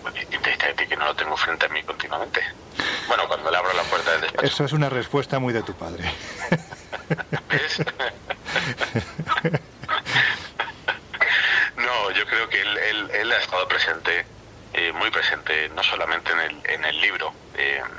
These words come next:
Speaker 1: él tiene, eh, la palabra final, la palabra inicial y, y, y, y está constantemente, eh, reflejado allí, sino que también ha estado muy presente en la, en la redacción del libro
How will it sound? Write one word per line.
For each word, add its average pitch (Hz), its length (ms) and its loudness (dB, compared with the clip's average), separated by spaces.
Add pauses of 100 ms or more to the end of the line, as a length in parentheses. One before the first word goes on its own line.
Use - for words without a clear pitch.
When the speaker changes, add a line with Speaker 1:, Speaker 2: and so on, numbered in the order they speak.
(320)
Speaker 1:
él 80 220 -2
tiene, 80 400 0 (480)
eh, 76 520 0 (120)
la 80 120 2
palabra 87 360 2
final, 87 580 0 (200)
la 78 280 0
palabra 82 500 2
inicial 85 520 2 (180)
y, 82 40 -4
y, 82 40 0 (460)
y, 80 420 -2
y 80 60 -2
está 95 240 2
constantemente, 82 880 0 (580)
eh, 87 100 2
reflejado 82 460 2
allí, 92 240 2
sino 90 240 0
que 90 100 -2
también 98 300 0
ha - 20 0
estado 90 240 -2
muy 92 140 0
presente 82 420 -2
en 90 100 2
la, 80 240 2
en 85 140 -2
la 80 100 4
redacción 82 520 0
del 82 160 -2
libro 87 320 0